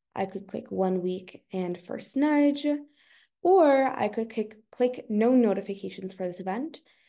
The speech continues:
And when I click noti-, no notifications for this event, I'm unable to click any others.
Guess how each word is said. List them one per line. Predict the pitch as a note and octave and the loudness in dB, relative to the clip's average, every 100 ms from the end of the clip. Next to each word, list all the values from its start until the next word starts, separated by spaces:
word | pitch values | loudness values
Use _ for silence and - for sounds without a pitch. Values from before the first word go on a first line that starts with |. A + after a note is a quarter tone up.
| _ _ | _ _
And | G#3 G3+ | 2 4
when | G3+ G3 | 4 2
I | G3 | 0
click | G3 G3 | -6 -4
noti-, | G3 F#3+ F#3+ - | -2 0 -2 -4
no | G3 G#3 A3+ | -2 0 2
notifications | A#3 F#3+ F3+ F#3 G#3 F#3+ F#3+ F#3 | 2 2 -2 -6 -12 -10 -8 -8
for | F#3 | -6
this | F3+ F3 | -8 -6
event, | G#3 D4+ D4+ D4+ - _ _ _ - | -2 0 0 -4 -14 _ _ _ -4
I'm | F#3+ F#3+ G3 | -4 -4 -2
unable | G#3 G#3 G#3 G3+ G3 F#3+ | 0 0 0 -2 0 -2
to | G3 | -8
click | - F#3+ - | -14 -16 -14
any | G3 F#3+ | -12 -12
others. | - - - - - - | -12 -12 -12 -14 -16 -18